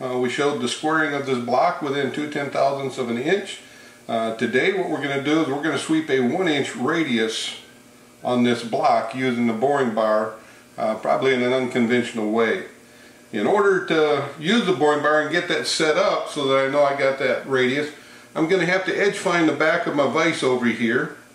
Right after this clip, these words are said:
and that will serve two purposes. When I mount this block in to put the radius in,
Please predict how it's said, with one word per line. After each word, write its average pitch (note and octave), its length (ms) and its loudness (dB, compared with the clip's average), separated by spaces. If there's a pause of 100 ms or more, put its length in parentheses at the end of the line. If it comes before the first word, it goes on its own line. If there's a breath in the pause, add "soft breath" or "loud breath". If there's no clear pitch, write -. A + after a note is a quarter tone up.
(380 loud breath)
and B2 160 0
that F#3+ 120 2
will F#3+ 120 0
serve D3+ 280 0
two G#3+ 180 0
purposes. A#2+ 640 0
When C3+ 160 2
I C3+ 100 2
mount E3 320 2
this - 180 2
block B2+ 480 0
in C3+ 220 2
to C3+ 60 0
put G#3 240 2
the D3+ 60 0
radius B2 420 2
in, C#3 260 0